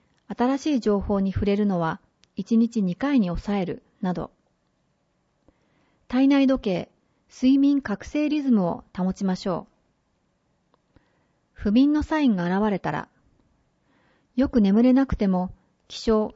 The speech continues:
就寝の時間は変えず、昼寝はできるだけ控える。日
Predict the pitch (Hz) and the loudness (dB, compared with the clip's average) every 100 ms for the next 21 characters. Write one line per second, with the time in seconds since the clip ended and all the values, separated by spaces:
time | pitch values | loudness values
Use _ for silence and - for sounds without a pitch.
0 | _ - 240 254 - 254 247 226 226 214 | _ -6 -2 -2 2 2 4 2 -2 -2
1 | 208 208 - 190 196 190 190 - _ _ | 0 -2 -4 -4 -4 -4 -6 -10 _ _
2 | _ _ - 220 226 220 196 175 240 262 | _ _ -2 2 2 2 -2 -4 -2 -2
3 | 254 254 233 - 220 175 165 - _ _ | -2 -4 -6 -6 -4 -4 -6 -14 _ _
4 | _ _ _ _ _ _ _ _ _ _ | _ _ _ _ _ _ _ _ _ _
5 | _ _ _ 208 | _ _ _ -2